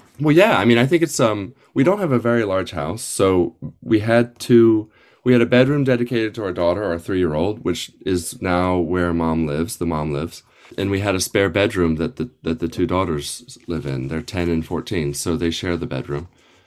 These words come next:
So it's, it's a tight house. It's like, you know, <laughs> packed living, but, uh, it, it's been okay. It's been all right. We don't, um,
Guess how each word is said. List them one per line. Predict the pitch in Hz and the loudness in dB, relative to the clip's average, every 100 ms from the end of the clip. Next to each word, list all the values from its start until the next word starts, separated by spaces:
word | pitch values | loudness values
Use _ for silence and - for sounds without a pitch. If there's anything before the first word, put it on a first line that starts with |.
| _ | _
So | _ 113 | _ -4
it's, | 107 - - - | -4 -8 -16 -12
it's | - | -10
a | 113 | -6
tight | 139 120 110 | 2 2 2
house. | 110 95 87 | 0 -2 -2
It's | - - - _ _ | -6 -12 -18 _ _
like, | - 90 85 - | -6 -4 -4 -4
you | 113 | -4
know, | 82 73 78 _ 107 | -4 -6 -10 _ -14
<laughs> | - - | -12 -2
packed | 139 113 | 0 2
living, | 131 131 123 104 85 | 6 6 6 2 2
but, | 87 104 | 0 2
uh, | 98 101 98 - - - | 4 2 0 -12 -20 -6
it, | 135 131 | -4 -2
it's | 160 151 | -2 2
been | 185 | 2
okay. | 190 185 151 | 2 2 2
It's | 76 - | 0 -4
been | - 120 | 0 2
all | |
right. | 107 82 | 2 0
We | 82 107 | 0 0
don't, | 110 117 120 | 0 0 -2
um, | 104 98 92 85 | -4 -2 -2 -6